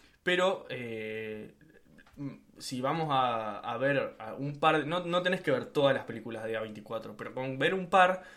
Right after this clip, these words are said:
te das cuenta que, eh, los recursos que tienen son muy básicos a nivel,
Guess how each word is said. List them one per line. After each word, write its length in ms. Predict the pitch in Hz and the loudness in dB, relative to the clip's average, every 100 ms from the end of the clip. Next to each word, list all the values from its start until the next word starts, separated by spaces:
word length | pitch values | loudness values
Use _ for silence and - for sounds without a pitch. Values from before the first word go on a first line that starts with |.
| - - | -20 0
te 80 | 165 | 4
das 180 | 196 - | 4 4
cuenta 460 | 208 202 202 202 | 0 0 0 -2
que, 440 | 165 180 185 - - | -2 -2 -2 -6 -8
eh, 760 | 131 127 123 117 113 110 113 - | -4 -4 -6 -8 -8 -10 -14 -6
los 180 | 131 127 | -4 -4
recursos 500 | 127 - 208 196 156 | -4 -2 -2 -2 -4
que 120 | 165 | -4
tienen 360 | 170 165 165 160 | -2 -4 -4 -4
son 220 | 156 156 | -2 -2
muy 540 | 143 143 151 160 151 | -2 -4 -2 0 0
básicos 840 | 135 139 143 - 143 147 147 151 - | 0 2 2 0 -6 -2 -2 -2 -4
a 100 | 123 | -4
nivel, 580 | 117 117 127 139 131 | -2 0 2 2 -2